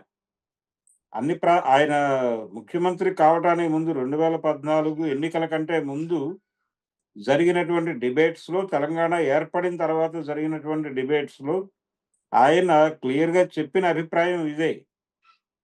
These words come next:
ప్రతి ప్రాంతాన్ని అభివృద్ధి చేయడానికి ఒక సమగ్రమైనటువంటి ప్రణాళికలు మేము రచిస్తాము అని చెప్పాడు ఆయన. కానీ ఆచరణలో జరగల. దీని వలన ఏం జరుగుతుంది?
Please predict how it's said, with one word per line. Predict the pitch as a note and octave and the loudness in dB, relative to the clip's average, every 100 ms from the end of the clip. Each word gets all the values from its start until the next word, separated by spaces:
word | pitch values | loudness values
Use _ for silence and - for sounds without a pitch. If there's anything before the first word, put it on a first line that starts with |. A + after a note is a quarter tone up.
| _ _ _ _ _ _ | _ _ _ _ _ _
ప్రతి | A#2+ B2 F3 F3 | -8 -2 -4 0
ప్రాంతాన్ని | D#3+ D#3 E3 F3 E3 F3+ | 2 2 4 2 2 0
అభివృద్ధి | F3 D3 E3 D#3 | 0 0 -4 -4
చేయడానికి | E3 D#3+ D#3 D#3 F3 | -2 -2 0 0 0
ఒక | F3+ C#3+ | -6 -6
సమగ్రమైనటువంటి | C3+ C3 D#3 D#3 E3+ E3 E3 D#3+ D#3 C#3+ C3+ E3 E3+ - _ _ _ | -6 -4 -4 -2 0 2 0 -2 -4 -4 -6 -6 -6 -8 _ _ _
ప్రణాళికలు | A#2 B2+ D#3 E3 D#3+ E3 | -6 2 2 2 0 -2
మేము | E3 D#3 | 0 0
రచిస్తాము | C#3 C3 D#3 - D3+ D3 D3+ | 0 -2 -8 0 0 2 -2
అని | E3 | -4
చెప్పాడు | D#3 C3 F3 D3+ | -6 -4 -2 0
ఆయన. | A2+ - _ _ | -2 -6 _ _
కానీ | D3+ G3+ D3+ | -4 0 2
ఆచరణలో | C3+ D#3 F3+ F3+ F3 F3 | 2 2 -4 -2 -2 0
జరగల. | D3+ D#3+ E3 - _ _ _ _ _ _ _ _ _ | 0 0 -4 -6 _ _ _ _ _ _ _ _ _
దీని | A2 B2+ D#3 | -8 -2 0
వలన | C#3 D3+ F#3 | 2 2 0
ఏం | F3 | -2
జరుగుతుంది? | F3 F3+ E3+ E3+ E3+ E3+ | 0 -2 -2 -4 -4 -2